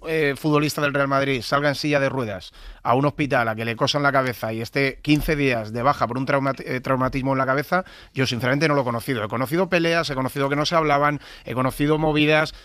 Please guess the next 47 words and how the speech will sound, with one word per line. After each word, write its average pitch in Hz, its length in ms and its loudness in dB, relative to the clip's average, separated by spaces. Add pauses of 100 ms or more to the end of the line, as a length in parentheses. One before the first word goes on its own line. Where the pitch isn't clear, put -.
(140)
las 117 220 -6
hemos 139 120 0
conocido 156 400 -2
todos. 123 320 -4 (240)
Pero 120 160 -2
repito, 123 440 0 (260)
querer 147 340 2
de, 190 260 2
quererle 156 460 0
dar, 175 380 4
eh, 151 480 0
cierto 156 380 -2
aire 160 140 -2
de 156 120 -2
normalidad 143 560 -2 (240)
a 107 140 -2
una 143 520 2
pelea 135 400 2
que 117 60 -6
acaba 127 260 2
con 143 140 0
un 139 100 -2
tío 147 160 2
en 143 60 4
el 143 60 4
hospital 143 360 0
y 127 60 -4
quince 131 220 -6
días 139 120 2
de 139 60 0
baja 135 240 2
médica, 170 340 -2
pues, 104 160 -12 (140)
ni 101 240 -6
lo 104 80 -6
diga 127 160 4
Florentino 143 460 2
ni 156 40 0
lo 143 80 0
diga 147 140 4
Arbeloa. 139 260 2
No, 143 80 0
no, 143 220 0
eso 175 240 2
no 175 100 4
ha 170 60 2
pasado 175 500 0